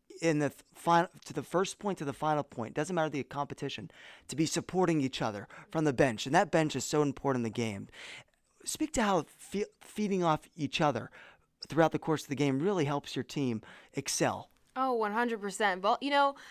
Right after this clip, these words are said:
Speaker 2: I always say volleyball is probably one of the most team sports that it can be.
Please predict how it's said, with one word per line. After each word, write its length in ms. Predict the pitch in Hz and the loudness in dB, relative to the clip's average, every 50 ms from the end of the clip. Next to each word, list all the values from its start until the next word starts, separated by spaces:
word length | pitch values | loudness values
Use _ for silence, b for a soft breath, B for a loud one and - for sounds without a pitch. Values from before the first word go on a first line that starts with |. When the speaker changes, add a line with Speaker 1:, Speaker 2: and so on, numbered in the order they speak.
| B B B | B B B
Speaker 2:
I 160 | - 254 269 | 0 0 2
always 240 | 285 285 285 277 - | 0 -2 -6 -6 -6
say 200 | 254 240 226 214 | -6 -4 -4 -4
volleyball 540 | 196 208 214 226 233 220 226 226 220 220 220 | -2 -2 -2 -2 -2 -2 0 0 0 0 -2
is 180 | 214 208 - | -4 -6 -10
probably 400 | - - 226 214 214 220 233 233 220 | -10 -4 -2 0 0 0 -2 -4 -4
one 180 | 202 208 208 | -4 -4 -4
of 120 | 214 214 208 | -4 -4 -6
the 60 | 208 202 | -6 -6
most 560 | 202 190 190 190 196 208 - - - - - | -4 -2 -2 -2 -2 -4 -6 -10 -12 -12 -12
team 320 | - - 233 220 214 220 | -8 -4 -2 -2 -2 -4
sports 420 | 208 - - - 196 196 202 202 - | -6 -8 -8 -6 -4 -4 -4 -6 -6
that 140 | - 202 196 | -6 -6 -4
it 120 | 196 190 190 | -6 -6 -6
can 180 | 214 196 196 | -6 -6 -6
be. 360 | 185 196 196 208 226 233 233 | -6 -6 -6 -4 -4 -4 -4